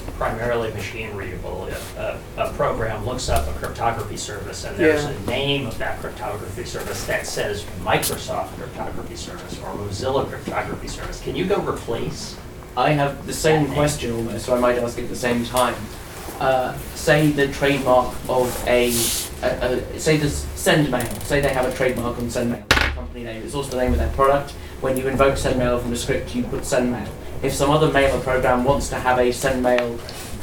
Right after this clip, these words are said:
Speaker 3: link that says, "Actually call my program," is creating that a trademark infringement, or is it nominative use? Because it's actually referring to something completely different by the same name,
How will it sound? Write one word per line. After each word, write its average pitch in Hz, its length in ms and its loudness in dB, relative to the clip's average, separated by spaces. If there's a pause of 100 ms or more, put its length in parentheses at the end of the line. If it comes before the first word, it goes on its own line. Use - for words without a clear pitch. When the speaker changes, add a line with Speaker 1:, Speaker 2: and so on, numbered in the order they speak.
(140)
Speaker 3:
link 147 300 6
that 135 120 0
says, 127 240 2
"Actually 131 320 0
call 123 160 0
my 127 240 4
program," 160 480 2 (300)
is 151 140 4
creating 147 540 6
that 123 300 0
a 117 60 -2
trademark 123 500 2
infringement, 120 500 0
or 120 80 0
is 123 80 0
it 120 120 0
nominative 117 460 2
use? 117 360 0 (180)
Because 123 240 2
it's - 160 -2
actually 135 500 2 (180)
referring 143 380 6
to 135 80 0
something 123 320 0
completely 165 360 2
different 131 320 2
by 120 140 4
the 120 100 0
same 120 300 2
name, 123 360 2